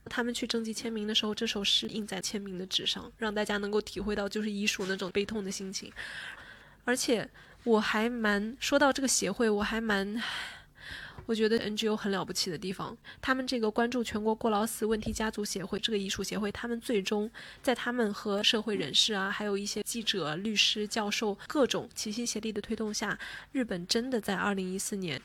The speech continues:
立了一个防止过劳死的问题对策的促进法。他们真的有法律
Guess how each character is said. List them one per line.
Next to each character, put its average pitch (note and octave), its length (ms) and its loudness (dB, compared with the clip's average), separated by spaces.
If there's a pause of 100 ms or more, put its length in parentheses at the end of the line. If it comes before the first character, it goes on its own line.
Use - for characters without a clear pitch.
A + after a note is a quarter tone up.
立 C#4+ 220 6
了 F#3+ 100 2
一 F3 200 -4
个 - 240 -2
防 G3+ 380 -4
止 F#3+ 280 0 (160)
过 G#3+ 160 8
劳 G3 180 2
死 - 180 -4
的 F3 260 -4
问 A3+ 180 2
题 G3+ 160 -8
对 A3 160 4
策 - 180 -2
的 G#3 80 -2
促 - 180 -4
进 G#3 200 -4
法。 - 200 -4 (220)
他 - 160 -4
们 D4+ 80 -2
真 F4 140 2
的 D#4 40 2
有 A3+ 120 8
法 G3+ 180 2
律 G3+ 240 0